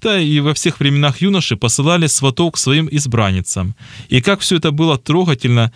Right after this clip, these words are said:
и романтично. Такая же инициатива с мужской стороны должна сохраниться и в семейной жизни. Как в предыдущих программах мы говорили, что «всякой жене глава муж».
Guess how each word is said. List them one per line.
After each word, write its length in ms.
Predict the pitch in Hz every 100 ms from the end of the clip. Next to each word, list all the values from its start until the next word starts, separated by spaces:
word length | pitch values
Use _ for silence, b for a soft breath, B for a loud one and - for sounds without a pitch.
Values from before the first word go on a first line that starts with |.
| b b
и 80 |
романтично. 720 | 131 143 143 - 95 - 92 98 _ B B B B
Такая 260 | - 131 202
же 140 | 185
инициатива 520 | 160 165 170 156 202 180
с 120 | -
мужской 280 | 147 - 160
стороны 500 | - 143 156 202 202 B B B
должна 400 | 107 123 139 190
сохраниться 800 | 156 156 139 143 190 190 151 92 b b
и 100 | -
в 40 | 120
семейной 440 | - 147 175 175
жизни. 480 | 147 120 85 87 - B B B B
Как 180 | 175 165
в 20 |
предыдущих 600 | 170 156 160 208 190 190
программах 540 | 170 156 123 107 101
мы 120 | 117 117
говорили, 420 | 127 135 110 98
что 340 | - 104 95 -
«всякой 500 | - 170 180 175 156
жене 360 | 127 113 127 135
глава 300 | 120 123 127
муж». 360 | 117 92 -